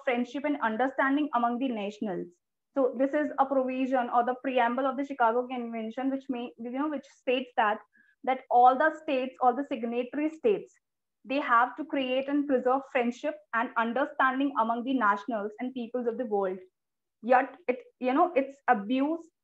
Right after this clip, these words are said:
can become a threat to the general security. Again, ek taraf, you know, uh, the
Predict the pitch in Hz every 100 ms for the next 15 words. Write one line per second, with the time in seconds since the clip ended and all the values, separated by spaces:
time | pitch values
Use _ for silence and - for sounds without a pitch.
0 | - 277 262 - 254 269 277 240 226 240
1 | 254 226 220 202 214 214 247 311 311 277
2 | 269 214 - _ - _ - 262 254 294
3 | 311 330 - 254 277 - _ _ 269 269
4 | 311 311 - 233 254 285 330 330 - 240
5 | 226 220 220 220 208 - 208 233 233 214